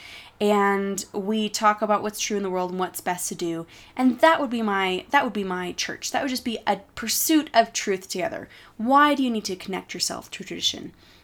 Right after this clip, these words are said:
And why would you see this whole tradition as being overwhelmingly true? And so that's pretty much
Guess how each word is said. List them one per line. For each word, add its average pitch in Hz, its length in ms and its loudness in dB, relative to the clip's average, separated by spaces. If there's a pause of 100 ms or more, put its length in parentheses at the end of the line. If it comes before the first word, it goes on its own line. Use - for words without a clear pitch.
(160)
And 202 240 2
why 220 240 8
would 214 140 0
you 196 60 -2
see 190 160 -4
this 180 160 -6
whole 185 140 -2
tradition - 380 -6
as - 100 -10
being - 180 -10
overwhelmingly - 520 -8
true? - 280 -12 (640)
And 269 160 6
so 311 140 6
that's 403 360 2
pretty 370 240 4
much - 520 2